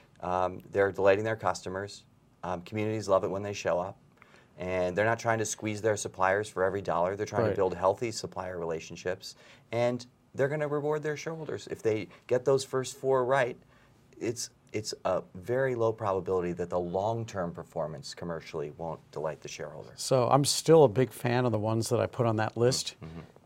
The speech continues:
Speaker 2: And I haven't taken the time to, to review it and revive it recently, but, but I will. And I'm not trying
Speaker 1: Mm.
Speaker 2: to duck your question.
Speaker 1: No, yeah, yeah,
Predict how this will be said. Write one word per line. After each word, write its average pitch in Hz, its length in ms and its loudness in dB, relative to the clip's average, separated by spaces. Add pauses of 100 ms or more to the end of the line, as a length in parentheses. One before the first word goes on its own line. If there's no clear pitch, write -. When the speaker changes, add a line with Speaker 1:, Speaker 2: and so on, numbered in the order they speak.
(140)
Speaker 2:
And 113 400 0
I 110 100 4
haven't 143 460 6 (260)
taken 123 360 2
the 107 80 -2
time 113 460 -2
to, 101 420 -6 (1080)
to 110 220 -4
review 110 600 4
it 127 100 4
and 110 220 0
revive 104 540 0
it 131 180 0
recently, 131 480 -2
but, 117 340 -4
but 117 120 2
I 113 100 4
will. 101 220 -2
And 107 80 -2
I'm 117 80 0
not 123 160 0
trying 127 180 0
Speaker 1:
Mm. 110 40 -2
Speaker 2:
to 101 40 -6
duck 113 280 0
your 113 100 -6
question. 120 420 0
Speaker 1:
No, 175 120 10
yeah, 113 180 10
yeah, 92 200 6